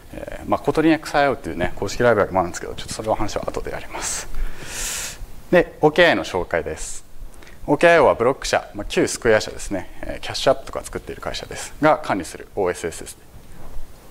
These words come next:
もともとはオーケーエイチティーティーピーのソケット通信周りの一部として、Java アイオー、Java エヌアイオーの取り-、エヌアイオーの取り回しを良くするために作られて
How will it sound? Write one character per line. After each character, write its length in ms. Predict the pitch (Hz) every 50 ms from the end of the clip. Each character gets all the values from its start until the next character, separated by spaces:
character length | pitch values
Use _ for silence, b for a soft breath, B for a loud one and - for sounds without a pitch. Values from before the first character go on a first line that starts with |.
| -
も 120 | - 131 123
と 80 | 156
も 80 | 160 170
と 100 | 165 180
は 300 | 160 147 143 135 - 135
オ 60 | 143
ー 20 |
ケ 140 | 143 - 160
ー 0 | 160
エ 20 |
イ 40 | 156
チ 100 | - -
テ 60 | -
ィ 40 | 175
ー 40 | 165
テ 60 | - 170
ィ 20 |
ー 20 | -
ピ 80 | - 131
ー 20 |
の 60 | -
ソ 120 | - - -
ケ 120 | - 147
ッ 20 | 147
ト 140 | - 156
通 160 | 147 - 147 139
信 160 | - - 143
周 120 | 147 131
り 80 | 104 82
の 60 | 82
一 140 | 82 - 98
部 80 | 95
と 100 | - -
し 100 | - -
て、 320 | - - 135 104 - - - -
Java 320 | - 117 113 123 127 131
ア 80 | - -
イ 100 | 101 117
オ 100 | 107 85
ー、 20 |
Java 280 | - 101 98 110 110 110
エ 60 | 110
ヌ 100 | 110 110
ア 60 | 110
イ 40 | 107
オ 20 | 107
ー 20 |
の 100 | 95 - - - -
取 260 | - - 120 117 117
り-、 60 | 123 120 - - -
エ 120 | 117 110
ヌ 120 | 113 117 120
ア 120 | 120 120
イ 60 | 117 113
オ 80 | 107
ー 20 | 95
の 100 | 90 -
取 160 | - - 123
り 60 | 135
回 100 | 143 139
し 80 | - -
を 40 |
良 100 | 143 143
く 60 | - -
す 60 | -
る 40 | 92
た 80 | - 92
め 80 | 101
に 240 | 117 131 127 123 - -
作 160 | - - -
ら 60 | 90 76
れ 60 | -
て 160 | - - -